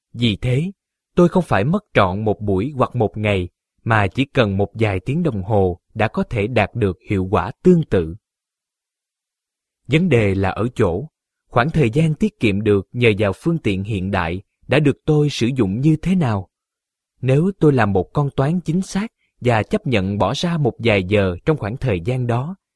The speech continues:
để khôi phục năng lực tinh thần, tôi vẫn còn có lợi hơn trước đây rất nhiều. Nhưng thường thì đa số trong chúng ta không làm thế. Chúng ta liên tục thúc đẩy tốc độ công việc của mình, nhanh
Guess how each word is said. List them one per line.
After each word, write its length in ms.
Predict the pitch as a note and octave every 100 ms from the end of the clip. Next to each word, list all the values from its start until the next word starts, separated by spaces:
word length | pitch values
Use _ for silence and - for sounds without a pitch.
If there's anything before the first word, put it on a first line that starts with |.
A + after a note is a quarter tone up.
| _
để 160 | G#2+ A2+
khôi 160 | - F3
phục 300 | - - -
năng 220 | D3 D#3
lực 140 | A2+ - _
tinh 180 | E3 D3+
thần, 260 | B2 G2+ E2+ - _ _ _ _ _
tôi 260 | C3+ C3 A#2
vẫn 140 | G#2 B2
còn 280 | - G#2+ F2+
có 120 | D#3+
lợi 300 | B2+ F2+ F#2+
hơn 300 | B2 C#3+ C3+
trước 220 | G3 -
đây 180 | C#3 C3
rất 280 | B2+ G#3+ B2+
nhiều. 260 | A2+ F2+ - _ _ _ _ _ _ _ _ _ _ _ -
Nhưng 200 | G3 F#3
thường 320 | D3 B2+ A#2
thì 120 | A#2+
đa 180 | A#2 D3+
số 320 | D3+ D3+ E3+ G#3
trong 140 | D#3+
chúng 180 | C#3 F#3+
ta 260 | F#3+ E3 D#3
không 200 | - E3+
làm 220 | D3 G2+
thế. 320 | E2+ C#3 E3 G#3+ _ _ _ _ _ _
Chúng 160 | G3+
ta 240 | G#3+ F#3 E3+
liên 240 | E3+ F#3
tục 200 | D#3+ G#2+ -
thúc 200 | A3 -
đẩy 260 | A#2+ F#2+ G#2+
tốc 160 | A3 D#3+
độ 180 | A2 F#2
công 220 | - E3+
việc 280 | A#2 G2+ -
của 120 | A#2
mình, 300 | C#3 G#2 F2 - _ _ _
nhanh 320 | B2+ D3+ D3+